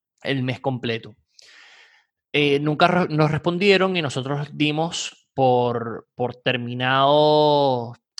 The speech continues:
eh, eh, hicimos varios contactos con otras empresas, pero realmente ninguna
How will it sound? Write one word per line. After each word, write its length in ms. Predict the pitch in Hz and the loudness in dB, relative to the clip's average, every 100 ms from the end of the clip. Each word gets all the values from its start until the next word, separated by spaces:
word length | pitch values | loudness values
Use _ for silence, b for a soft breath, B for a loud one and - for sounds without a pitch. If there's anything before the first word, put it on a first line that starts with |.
| - | -12
eh, 260 | 101 82 - - - | -8 -8 -8 -10 -8
eh, 320 | 127 120 120 | -8 -6 -6
hicimos 520 | 123 - 143 151 147 | -6 -6 -4 -2 0
varios 280 | 165 156 151 | 2 4 2
contactos 500 | - 123 143 143 160 | -4 -2 0 0 -4
con 140 | 123 | -4
otras 220 | 117 143 135 | -4 -4 -4
empresas, 580 | 120 165 175 156 151 - | -2 0 0 0 -6 -2
pero 200 | 127 123 | 0 0
realmente 420 | 123 131 139 143 | 0 -4 -4 -6
ninguna 760 | 131 117 127 139 147 135 120 | -6 -6 -2 0 0 0 -2